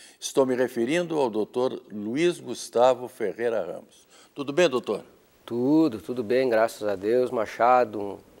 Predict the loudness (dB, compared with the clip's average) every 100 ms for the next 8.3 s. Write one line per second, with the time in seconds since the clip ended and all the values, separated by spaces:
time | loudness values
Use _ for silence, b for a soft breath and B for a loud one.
0 | -10 -8 -8 -12 -10 -6 0 2 2 0
1 | -6 -4 -4 -4 -4 -2 -4 -4 -4 -4
2 | -8 -10 -8 -6 0 0 0 -6 B B
3 | B B -6 2 8 8 8 6 6 4
4 | 4 6 6 4 -2 -4 -2 0 0 0
5 | -2 -2 -4 -8 -8 -8 -4 -4 -2 -4
6 | -4 -4 -8 -8 -6 -4 -4 -4 -4 -4
7 | -6 -8 -10 -10 -10 -6 -6 -6 -6 -2
8 | 0 -2